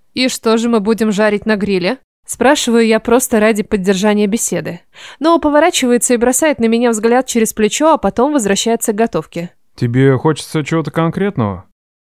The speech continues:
Speaker 1: "А ты всегда удовлетворяешь все желания женщины? Я бы не отказалась от креветок".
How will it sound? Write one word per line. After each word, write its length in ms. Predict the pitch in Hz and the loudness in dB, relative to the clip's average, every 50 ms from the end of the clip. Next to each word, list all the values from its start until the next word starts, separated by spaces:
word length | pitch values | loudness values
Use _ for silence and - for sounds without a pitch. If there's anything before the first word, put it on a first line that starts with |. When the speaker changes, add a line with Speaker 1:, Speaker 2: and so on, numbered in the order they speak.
| _ _ - - | _ _ -4 -2
Speaker 1:
"А 120 | 277 262 | 0 0
ты 120 | - 277 | 2 0
всегда 360 | 247 - - 277 240 269 359 381 | -2 -2 -2 -4 -2 0 0 0
удовлетворяешь 600 | 311 277 240 233 - 220 226 226 226 208 202 - | 2 0 -2 -2 -2 0 0 2 2 2 0 -2
все 220 | - - 226 214 | -2 -2 -2 0
желания 360 | 185 214 220 208 214 233 269 | 0 0 0 0 0 0 0
женщины? 520 | 226 208 190 165 - - - 170 170 175 _ _ - | -2 -2 -4 -6 -6 -8 -10 -10 -10 -12 _ _ -4
Я 220 | 220 226 226 226 | -2 0 0 0
бы 100 | 208 240 | 0 0
не 80 | 226 226 | 0 0
отказалась 580 | 220 - - 233 226 226 285 294 269 - - | 0 0 -2 -2 0 0 0 -2 -2 -4 -6
от 80 | 190 - | -10 -8
креветок". 680 | - 220 214 202 185 170 160 - 175 - - - _ | -4 -2 0 0 0 -2 -4 -6 -12 -16 -16 -20 _